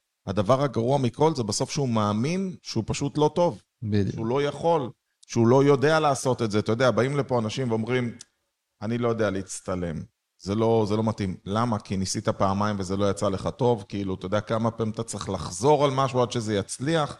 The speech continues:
Speaker 1: מה, הסרטון הראשון שלי יצא טוב? אתה יודע מה מצחיק?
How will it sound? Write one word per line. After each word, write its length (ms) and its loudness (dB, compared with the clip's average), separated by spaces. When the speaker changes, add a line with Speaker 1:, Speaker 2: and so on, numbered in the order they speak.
Speaker 1:
מה, 180 0
הסרטון 540 0
הראשון 340 0
שלי 200 -2
יצא 240 0
טוב? 280 0
אתה 80 -2
יודע 200 4
מה 120 0
מצחיק? 520 -4